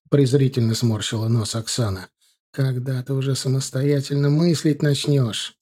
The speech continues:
Москва, Лубянка. Визит капитана Волкова из двенадцатого отдела стал для Румянцева неожиданностью. «Привет, тезка.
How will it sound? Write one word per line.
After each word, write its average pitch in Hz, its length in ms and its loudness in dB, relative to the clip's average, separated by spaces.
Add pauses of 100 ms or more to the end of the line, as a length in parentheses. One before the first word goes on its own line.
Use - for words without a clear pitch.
(720)
Москва, 85 640 -2
Лубянка. 92 800 0 (720)
Визит 95 460 -2
капитана 147 480 0
Волкова 135 460 2
из 123 120 2
двенадцатого 123 680 0
отдела 139 400 2
стал 143 380 -2
для 180 220 2
Румянцева 147 560 4
неожиданностью. 110 1040 -2 (920)
«Привет, 160 460 0
тезка. 156 560 -2